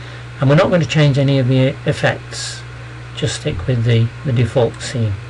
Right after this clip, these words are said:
So the action was to apply the scene, check that it's saved with the model, and then under room, snap the floor to your model. We can close that down. And if we don't make any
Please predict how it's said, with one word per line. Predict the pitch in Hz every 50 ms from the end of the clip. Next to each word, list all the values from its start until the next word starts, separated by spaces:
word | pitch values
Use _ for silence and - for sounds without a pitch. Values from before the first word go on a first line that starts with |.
| - - - - - - - - - - - -
So | - - 135 123
the | 120 120 120 117 -
action | - 190 - - - 160 139 123
was | 120 117 120 117 -
to | - - 123 117 117 120 -
apply | - - - 156 160 151
the | 127
scene, | 120 - - 127 143 170 196 202 - - - - - - - - - - - - - - -
check | - - 190 -
that | - - -
it's | - 98 113 -
saved | - 143 127 123 113 113
with | 117 110
the | 107 113
model, | 117 127 147 151 156 147 - - - - - - - - - - - - - - -
and | - 135 123
then | 117 117 117 117
under | 113 117 113 113
room, | 113 131 165 151 127 120 123 127 135 - -
snap | - - - - 143 131 - - -
the | - -
floor | 120 - - 131 123 123 120 120 120 - - - - - - - - - - - - - - - - -
to | - - 127
your | 117 110 107
model. | 107 107 113 - - - - - - - - - - - - - - - - - -
We | 151
can | 120 - 139 120
close | - 127 120 113 101
that | 113 - -
down. | 127 131 170 208 226 226 - - - - - - - - - - - - - - - - - - - - - - - - - -
And | - 131 135 135 131 131 131 127 123 117 - -
if | - 156 - 240
we |
don't | 247 254 233 220
make | 185 180 156 -
any | 175 165 160 156